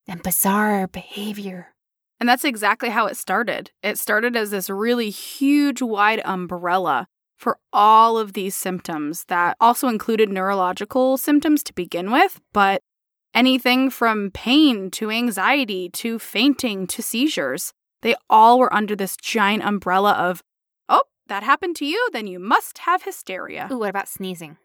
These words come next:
Speaker 2: Well, if you also have some pain, then you probably have hysteria.
Speaker 1: What about sneezing if I have anxiety and I'm in pain?
Speaker 2: Then you definitely have
Speaker 1: <laughs>
Speaker 2: hysteria.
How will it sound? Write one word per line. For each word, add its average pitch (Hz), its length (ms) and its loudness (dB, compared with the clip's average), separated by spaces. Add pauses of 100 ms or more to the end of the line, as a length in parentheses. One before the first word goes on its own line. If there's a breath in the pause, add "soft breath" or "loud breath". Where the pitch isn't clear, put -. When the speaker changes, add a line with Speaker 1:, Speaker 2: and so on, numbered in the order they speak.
(560)
Speaker 2:
Well, 208 320 0
if 214 120 -4
you 185 120 -6
also 233 240 0
have 196 160 -6
some 180 180 -12
pain, 349 300 2
then 214 140 -2
you 180 80 -10
probably 196 320 -2
have 294 120 4
hysteria. 359 640 6 (160)
Speaker 1:
What 202 80 -6
about 208 180 -2
sneezing 202 440 -6
if 196 100 -8
I 180 60 0
have 175 100 -2
anxiety 170 560 -4
and 170 360 -4 (120)
I'm 180 120 -6
in 165 100 -6
pain? 156 320 -12 (160)
Speaker 2:
Then 240 160 2
you 247 200 2 (180)
definitely 196 440 0
have 165 140 -4
Speaker 1:
<laughs> 262 60 4
Speaker 2:
hysteria. 180 640 -6